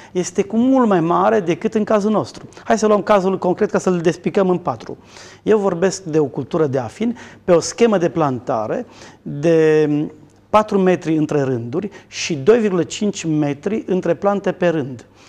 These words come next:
Asta înseamnă o mie de plante la hectar. O mie de plante la hectar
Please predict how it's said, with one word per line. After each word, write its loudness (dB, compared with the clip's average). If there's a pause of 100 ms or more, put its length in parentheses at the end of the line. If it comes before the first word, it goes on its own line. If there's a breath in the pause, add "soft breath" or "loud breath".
(100)
Asta -4
înseamnă -2
o 0
mie 0
de 0
plante -2
la 2
hectar. -4 (340 loud breath)
O -8
mie 2
de 2
plante 0
la 2
hectar -2